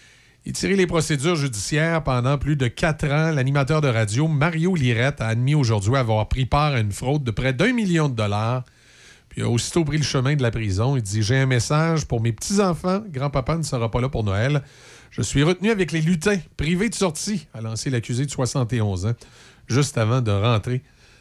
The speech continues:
euh, dans la salle d'audience. Euh, c'est à bord d'un fourgon cellulaire qu'il a quitté le palais de justice de Longueuil après avoir été condamné à deux ans de prison. Il a plaidé coupable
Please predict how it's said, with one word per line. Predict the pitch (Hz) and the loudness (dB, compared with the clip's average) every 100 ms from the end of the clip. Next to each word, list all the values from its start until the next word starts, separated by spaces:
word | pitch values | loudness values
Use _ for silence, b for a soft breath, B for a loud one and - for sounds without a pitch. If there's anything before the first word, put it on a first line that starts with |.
| b - | b -14
euh, | - - | -12 -10
dans | 101 98 | -6 -4
la | 95 | -4
salle | - 151 147 | 0 2 4
d'audience. | 120 90 92 107 120 - - B B B B - | 2 0 -2 -4 -8 -16 -20 B B B B -14
Euh, | 98 104 101 98 | -12 -12 -14 -12
c'est | - 113 | -6 -2
à | 127 | 2
bord | 180 | 2
d'un | 156 135 | 4 2
fourgon | - 185 156 202 190 | 2 0 2 0 0
cellulaire | - 190 156 135 160 175 | -2 0 0 0 -2 -6
qu'il | 131 | -6
a | 120 | -8
quitté | - 147 | -4 -6
le | |
palais | 131 123 117 | -2 -2 -2
de | |
justice | 107 - 143 113 | -4 -4 -4 0
de | |
Longueuil | 107 131 113 120 143 | 0 0 0 0 -2
après | 110 117 | -2 -2
avoir | 110 117 | -2 0
été | 113 131 120 | 0 -4 -4
condamné | 139 117 101 110 147 | 0 2 2 2 2
à | 101 | 0
deux | 104 185 254 185 196 | 0 2 2 2 0
ans | |
de | 220 | 0
prison. | - 123 104 101 151 B B B B B | -2 -2 0 0 -2 B B B B B
Il | 107 | -4
a | 117 | -2
plaidé | 156 151 214 | 0 0 -2
coupable | - 151 165 170 190 143 | -6 -4 0 0 0 -2